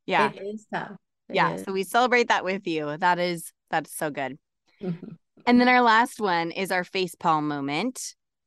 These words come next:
Speaker 1: our embarrassing mishaps that happen to all of us that just remind us it's okay to be, you know, kind of a hot mess sometimes. <laughs> So do you have a story like that?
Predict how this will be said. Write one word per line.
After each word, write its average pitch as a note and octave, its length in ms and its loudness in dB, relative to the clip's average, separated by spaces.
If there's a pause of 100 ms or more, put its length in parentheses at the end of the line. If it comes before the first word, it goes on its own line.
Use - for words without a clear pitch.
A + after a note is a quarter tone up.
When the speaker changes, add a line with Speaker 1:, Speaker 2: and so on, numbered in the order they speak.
(120)
Speaker 1:
our F#3 240 6
embarrassing G#3 1120 0
mishaps E3+ 800 0
that D#3 320 0
happen G3 360 0
to G#3+ 80 2
all F3 200 2
of D#3+ 100 -4
us D#3 220 -4
that F#3+ 140 -8
just F3 180 -10
remind D#3+ 340 -4
us - 360 -10
it's F#3 180 -10
okay D#3+ 600 -8
to - 120 -12
be, D3 400 -4 (800)
you A#3+ 140 2
know, F3 260 4
kind G#3 180 0
of F#3+ 60 -2
a F#3+ 60 0
hot F3 200 2
mess D3+ 200 -6
sometimes. - 680 -8
<laughs> - 40 -20
So - 160 0
do G#3 100 2
you G#3 60 6
have G3+ 100 4
a A#3 80 0
story F3+ 300 0
like F3+ 200 0
that? F3+ 240 4